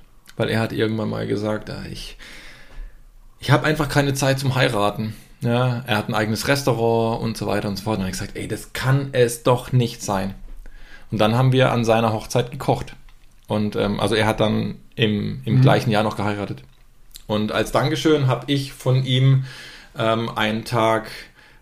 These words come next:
Speaker 1: Bike Park Sammerberg bekommen.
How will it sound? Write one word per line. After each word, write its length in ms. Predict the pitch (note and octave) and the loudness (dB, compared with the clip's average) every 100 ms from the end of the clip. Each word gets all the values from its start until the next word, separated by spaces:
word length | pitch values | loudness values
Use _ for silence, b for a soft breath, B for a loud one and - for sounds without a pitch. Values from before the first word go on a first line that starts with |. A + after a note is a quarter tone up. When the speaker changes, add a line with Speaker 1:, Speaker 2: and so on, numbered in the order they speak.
| _ | _
Speaker 1:
Bike 400 | - G#2 G#2+ A2 - - - - | -2 0 0 -2 -10 -18 -20 -4
Park 340 | A2 G2+ - | -2 -2 -4
Sammerberg 520 | - C3 B2+ G2+ F#2 | 0 4 4 4 -2
bekommen. 400 | G#2+ - G#2 C3 | -4 -4 -2 -2